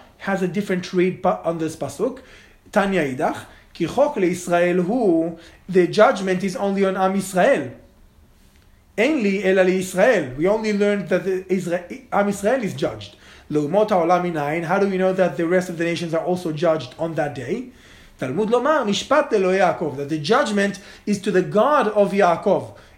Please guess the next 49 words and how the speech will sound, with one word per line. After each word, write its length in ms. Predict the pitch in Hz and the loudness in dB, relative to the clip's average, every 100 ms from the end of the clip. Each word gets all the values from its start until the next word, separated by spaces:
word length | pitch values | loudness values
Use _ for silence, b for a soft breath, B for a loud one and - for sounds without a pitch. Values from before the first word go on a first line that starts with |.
| - - | -10 -2
and 120 | 190 | 0
not 160 | 240 220 | 0 -2
just 180 | 208 | -4
the, 80 | - | -4
the 360 | 175 180 156 175 | -4 -4 -2 -2
nation. 380 | 247 262 151 127 | 0 -2 -4 -8
If 260 | 165 156 - | -10 -8 -8
the 80 | |
God 240 | 147 254 302 | -2 0 0
is 80 | 175 | 2
judging, 380 | 180 160 165 165 | 2 2 -2 -6
he's 140 | 156 | -2
judging 400 | 190 180 185 185 | 0 0 0 -2
all 320 | 202 226 202 | 0 2 2
of 260 | 156 185 180 | 0 -2 0
his 240 | 185 - | -4 -4
creation. 640 | - 160 156 160 151 113 98 - - b b b - | -10 -4 -2 -2 -4 -8 -14 -20 -20 b b b 2
Wait 180 | 202 | 4
a 40 | 202 | 4
minute. 300 | 175 120 - B B | 0 -6 -16 B B
So 160 | - 190 | -2 0
if 160 | 151 | 0
the 60 | 165 | -2
ju-, 220 | 151 208 | 0 -2
if 160 | 185 147 | -2 -4
the 80 | 165 | -2
judgment 560 | 147 214 208 214 - | 4 4 2 -4 -4
is 80 | 185 | -6
to 100 | 185 | -2
the 120 | 180 160 | -2 2
God 240 | 190 190 | 2 2
of 80 | 160 | 2
Yaakov, 720 | 180 175 165 226 190 165 B B - | 2 2 2 4 4 2 B B -6
and 100 | 165 | -2
he's 100 | 170 | 0
judging 320 | 185 185 185 | 2 0 0
all 140 | 185 175 | 0 0
of 80 | 160 | -2
the 80 | 170 | -4
creation, 580 | 170 202 220 170 165 B B B | 2 2 2 -2 -4 B B B
then 160 | 190 190 | 2 2
obviously 540 | 202 269 262 - 247 | 2 2 2 0 0
he's 100 | 214 | 0
judging 420 | 147 202 185 196 185 | 4 4 4 0 0
Am 180 | 202 | 0
Yisrael 440 | 202 202 190 190 190 | 0 2 4 4 2
too. 320 | 220 202 208 B B B _ - | 2 2 0 B B B _ -4
"אם 140 | 202 185 | -4 0
כן, 460 | 240 262 202 196 | 2 4 4 0